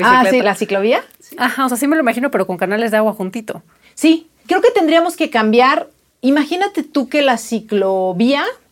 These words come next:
Speaker 1: sería lo terrestre.
Speaker 2: Ah.
Speaker 1: No sé, pienso en Avenida Revolución,
Speaker 2: Ujú.
Speaker 1: la ciclovía sería lo terrestre y el resto de Avenida de Revolución es el agua.
Speaker 2: Ok, o sea, sí era más agua, todo era por canoas y demás.
Speaker 1: Exactamente.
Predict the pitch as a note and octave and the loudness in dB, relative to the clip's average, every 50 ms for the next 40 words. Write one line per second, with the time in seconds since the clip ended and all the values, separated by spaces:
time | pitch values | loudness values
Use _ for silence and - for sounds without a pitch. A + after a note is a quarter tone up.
0 | _ _ _ _ _ _ _ - - A#3+ A#3 A#3 A#3 B3+ C4 C#4 C#4+ C4+ B3 B3 | _ _ _ _ _ _ _ -2 4 4 6 6 6 2 2 2 2 2 0 2
1 | D4 C#4+ - G#3+ G#3+ G#3 G#3+ - - G#3+ A3+ - _ _ - F#3 F3+ F3 E3 E3 | 0 -2 0 0 0 -2 -2 -6 -12 -12 -12 -14 _ _ -14 -10 -10 -8 -8 -10
2 | E3 E3 E3 F3 E3+ E3+ D#3+ E3 D#3 _ _ _ _ _ - F#3 G#3+ A#3 B3 A#3 | -10 -12 -14 -16 -18 -18 -18 -20 -20 _ _ _ _ _ -10 -4 0 0 0 2
3 | B3+ A#3 A#3 B3 C4+ B3+ C4+ C#4+ C4+ C4 B3 A#3 G#3 G#3 G#3 G#3+ A3+ A3+ G#3+ F#3 | 0 0 0 0 0 0 -2 -2 -2 0 0 0 0 0 2 2 2 2 2 0
4 | F#3 F3+ F3 F3 - B3 C4+ F4 A#4 A#4 - - A3+ A#3+ A#3+ A3 G3 A3 A3+ A3 | -2 -4 -6 -2 0 0 0 0 -2 -6 -8 -8 -6 -4 -2 0 2 2 2 0
5 | A#3 G#3 - A#3 A#3 A3 C4+ C#4+ D#4+ D4+ - A#3+ A3+ G#3+ A3+ A#3+ A#3+ A#3+ G#3 F#3 | -2 0 2 4 4 4 4 2 0 0 0 2 4 4 4 2 2 0 -2 0
6 | G3+ G#3+ G#3 G#3+ - - A#3 B3 C4+ C4+ - - G#3+ A3 G#3+ G#3 A#3+ C4+ C#4+ C#4+ | 0 -2 -2 -4 -2 -2 0 0 -2 -4 -4 0 2 2 4 4 2 2 0 0
7 | - D4 C4+ A3 A3 A3 A3+ A3+ A3 G3+ F3+ G3 G3+ G3 - - C4 C#4+ E4+ E4 | 0 0 0 0 0 0 0 0 0 0 -2 -4 -6 -6 -4 -4 -4 -4 -4 -10
8 | _ _ _ _ _ _ _ - - A3+ A#3 A3+ A#3+ A3+ G#3+ G#3 G3+ F3+ - - | _ _ _ _ _ _ _ -4 0 0 0 2 2 0 0 0 0 -2 -6 -10
9 | - _ - - G3 G#3 G#3 - G#3 G3+ A3 A#3 G#3+ E3 D3 D#3+ D#3 - - E3 | -14 _ -16 -12 -12 -12 -10 -10 -10 -8 -8 -8 -8 -10 -10 -12 -14 -12 -10 -8
10 | D3+ - A#3 B3+ A#3 A3 G#3+ A3+ A#3+ A#3+ - C#4 E4+ F4+ - F3 D#3+ - F#3 F#3 | -6 -4 -2 -2 -2 0 0 -2 -2 -2 -4 -4 -4 -2 -4 -6 -6 -4 -4 -2
11 | G3 G#3 G#3 G3+ G3 G3 F3+ F3 - - F3 F3 F3 E3+ F#3 G3+ F#3 F3+ E3+ F3+ | -2 -2 -2 -2 -4 -6 -8 -10 -10 -10 -12 -12 -10 -10 -8 -8 -8 -10 -10 -12
12 | F#3 E3+ E3+ E3+ F3 E3+ G3 F#3+ G3 A3 G#3 G3+ - G#3+ G3 F#3+ F#3 F3 - | -16 -14 -14 -12 -8 -6 -6 -6 -4 -4 -6 -4 -6 -8 -8 -8 -10 -12 -14